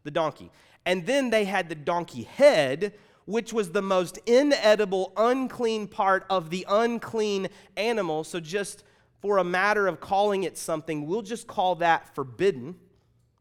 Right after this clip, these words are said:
They're now eating something that was forbidden.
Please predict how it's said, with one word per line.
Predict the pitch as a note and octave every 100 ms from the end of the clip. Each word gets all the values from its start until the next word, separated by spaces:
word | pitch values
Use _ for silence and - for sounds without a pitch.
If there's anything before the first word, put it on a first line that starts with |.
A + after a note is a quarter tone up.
| -
They're | F3+
now | F#3+ F3+ -
eating | G3+ A3 G#3
something | - F3+ E3+ E3 D3+
that | D3
was | D3+ C#3+ C3 B2+ B2 - _ _ _
forbidden. | - C#3 A#2+ F3+ C#3 C3